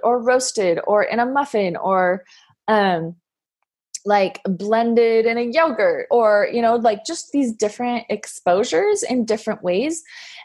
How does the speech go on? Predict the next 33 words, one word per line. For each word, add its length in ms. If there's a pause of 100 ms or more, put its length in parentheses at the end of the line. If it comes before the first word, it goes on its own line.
(140)
And 140
so 600
they're 640 (580)
getting 300
exposed 460
to 80
the 80
flavors 600
or 160
the 240
different 320
textures. 880 (100)
And 260
it 140
doesn't 260
always 320
have 160
to 100
be 140
just 500
one 680 (880)
way, 680 (420)
because 540
if 140
they 100
see 300
carrot 400
sticks 500
every 280
day 200
over 320
and 100
over, 520